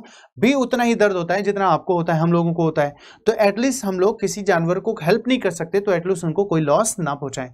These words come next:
किसी की लाइफ आप नहीं ले सकते। नेचुरल, अगर इस जानवर को यानी इस ब्लैक बक को कोई लायन आकर के इसको खा जाता है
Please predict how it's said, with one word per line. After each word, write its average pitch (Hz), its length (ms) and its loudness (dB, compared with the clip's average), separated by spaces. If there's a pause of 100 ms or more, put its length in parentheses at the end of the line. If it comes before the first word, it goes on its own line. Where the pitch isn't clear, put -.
(300)
किसी 196 240 2
की 214 100 2
लाइफ 196 320 2
आप 196 180 0
नहीं 160 160 0
ले 151 140 2
सकते। 156 360 -2 (440)
नेचुरल, 262 600 2
अगर 220 200 0
इस 240 300 -6
जानवर 196 360 0
को 208 360 -2 (260)
यानी 196 160 2
इस 165 140 -8
ब्लैक 185 260 2
बक 196 200 -4
को 220 140 2
कोई 226 320 0
लायन 175 320 2
आकर 220 240 0
के 233 120 -2 (160)
इसको 214 220 -4
खा 208 220 0
जाता 151 240 0
है 135 140 0